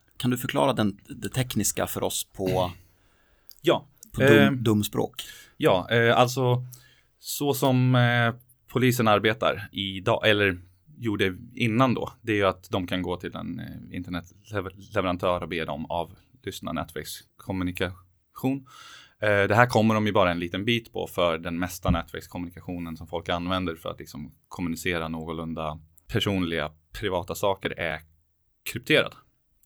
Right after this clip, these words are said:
Speaker 2: Eh, och det är därför som den här lagen har kommit till. Så det som det här ger polisen rättighet att göra, det är helt enkelt att hacka en misstänkts dator,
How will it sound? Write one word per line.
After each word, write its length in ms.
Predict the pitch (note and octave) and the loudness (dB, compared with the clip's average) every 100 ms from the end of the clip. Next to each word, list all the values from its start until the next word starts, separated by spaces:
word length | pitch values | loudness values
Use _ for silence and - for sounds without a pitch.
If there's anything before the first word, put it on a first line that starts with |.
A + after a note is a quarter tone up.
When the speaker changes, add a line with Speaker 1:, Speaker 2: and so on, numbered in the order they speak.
| - - | -16 -10
Speaker 2:
Eh, 560 | F#2 F2 E2 E2 E2 E2+ | -8 -8 -8 -12 -12 -6
och 80 | |
det 80 | G2 | -2
är 80 | F#2+ | 2
därför 360 | F#2+ F#2 F2 F2+ | 4 4 2 -6
som 440 | E2+ D2+ D2 B1+ | -6 -10 -12 -14
den 140 | - E2+ | -12 -10
här 100 | D#2 | -8
lagen 300 | C#2+ D2 D#2 | -6 -8 -10
har 100 | D#2+ - _ _ _ | -16 -20 _ _ _
kommit 240 | - F#2 F2 | -8 -6 -6
till. 200 | A#2 - _ - - _ | -8 -10 _ -20 -20 _
Så 460 | - - F#2+ F#2+ F#2+ | -12 -6 -4 -2 -4
det 560 | G#2+ G#2+ G2+ G2+ G2 G2 | -2 2 4 6 4 0
som 240 | - G#2 | -4 -2
det 80 | G2+ | 2
här 240 | G2 G2 G2 | 6 6 4
ger 300 | G2+ G#2 G2 | 0 0 0
polisen 640 | - F#2+ F2+ F#2+ F#2 E2 | -2 -8 -8 -10 -10 -10
rättighet 320 | G2 F#2+ G2 F2+ | -6 -4 -2 -4
att 100 | G2+ | 0
göra, 400 | G2+ G2+ A2+ G#2 | 2 4 2 2
det 80 | |
är 20 | G#2 | 0
helt 220 | G2 - | -2 -2
enkelt 260 | E2+ - | -10 -10
att 100 | F2 | -10
hacka 600 | F2 G2 - - G#2+ G2+ F#2 _ _ _ | -4 -4 -4 0 2 2 0 _ _ _
en 380 | F2+ F2+ F2 E2+ | -8 -6 -6 -4
misstänkts 480 | F2+ - F2+ E2+ - | -6 -4 -6 -6 -2
dator, 920 | G#2 G2 - A#2 A2+ A2 G#2+ G#2+ G#2 | 0 0 0 -4 -2 -2 -2 -4 -6